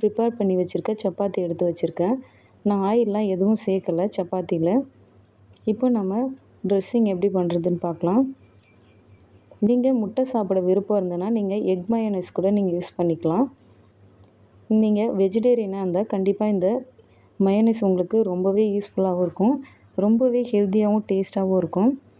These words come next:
இந்த மாதிரி சப்பாத்திலாம் அப்ளை பண்ணிட்டு, நம்ம ரெடி பண்ணி வச்சிருக்க சா-, சாலட்டை ஒரு ரெண்டு, மூணு டீஸ்பூன் போல சேர்த்துக்கோங்க. இதை அப்படியே ஃபோல்டு பண்ணி நீங்க பிரேக்ஃபாஸ்ட்டுக்காகவும் சாப்பிடலாம். நீங்க ஒரு ஸ்நாக்ஸ் பாக்ஸ் கூட எடுத்துட்டு போலாம். ரொம்பவே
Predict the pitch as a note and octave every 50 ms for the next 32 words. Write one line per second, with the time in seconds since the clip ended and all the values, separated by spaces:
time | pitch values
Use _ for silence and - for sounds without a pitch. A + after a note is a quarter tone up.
0 | _ _ _ _ _ _ - A3+ A#3 A#3+ A3+ A3 A3+ A#3 A#3 - G#3 G3 G3 A3+
1 | A3+ G#3+ - G3 G3+ G3+ F#3+ F3+ - G3 G#3+ G#3+ G#3 - F#3 F3+ F3 D#3+ E3 F#3
2 | F#3+ A#3+ C#4 - - - _ _ _ _ - - _ _ _ _ _ _ _ _
3 | _ _ _ _ _ _ _ - G#3+ A3 A#3 B3 A#3 G#3+ G3 A3+ G#3+ A#3 A3+ G#3+
4 | G3+ F#3+ F3 - F3+ E3+ A3 A3+ A3 A3 - F#3 F#3 F#3+ - - - F#3+ F#3+ G3
5 | G3 F#3 E3+ F3 G3+ A#3+ B3 A3 G3 F#3+ F#3+ F#3 F#3 F#3 F3 - G3+ G#3 - -
6 | - G3+ F3+ F3 F3+ F3+ F3+ - - F3+ F3 - - - E3 E3 D#3+ E3 F#3+ A#3+
7 | C4+ C4 C4+ - - - - _ _ _ - - _ _ _ A3 A#3 A3 A#3+ A3
8 | G3 G3+ A#3+ B3 A#3+ A#3+ - G#3 A3 A#3 A#3+ A3 A3+ A#3 - F3+ F3 F3+ G3+ A#3
9 | - - G3 F#3 F#3 F#3+ G3+ G3 E3+ F3+ F#3 G3 G#3+ - - A#3+ A3 G#3 - -
10 | F3+ - F3+ F3+ F#3 F#3+ - - F3+ E3+ E3+ - E3 D#3+ D#3+ F3+ A3+ C#4 C#4 -
11 | - - - _ _ _ _ - G#3+ A3+ A#3 A#3+ B3 A#3+ A#3 A#3 - G3 F#3+ G3+
12 | A#3 A3+ - B3+ A#3 A3 G3+ - - - F#3+ F#3+ G3 G#3 G3+ F#3+ E3+ - F#3 F3+
13 | E3+ E3+ E3+ E3 E3+ F#3 A#3 C#4 - _ - - _ _ - _ G#3 G#3 G#3 G3+
14 | G#3+ A#3 A#3+